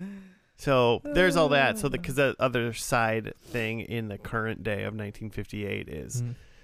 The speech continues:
Speaker 1: that they finally landed the rabbi to come to their house for, uh, Yom Kippur
Speaker 2: Yep.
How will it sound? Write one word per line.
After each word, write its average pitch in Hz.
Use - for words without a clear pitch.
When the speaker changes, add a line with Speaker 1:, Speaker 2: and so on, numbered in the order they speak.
Speaker 1:
that 110
they 123
finally 117
landed 117
the 110
rabbi 113
to 104
come 113
to 110
their 104
house -
for, 104
uh, 104
Yom 113
Kippur 185
Speaker 2:
Yep. 104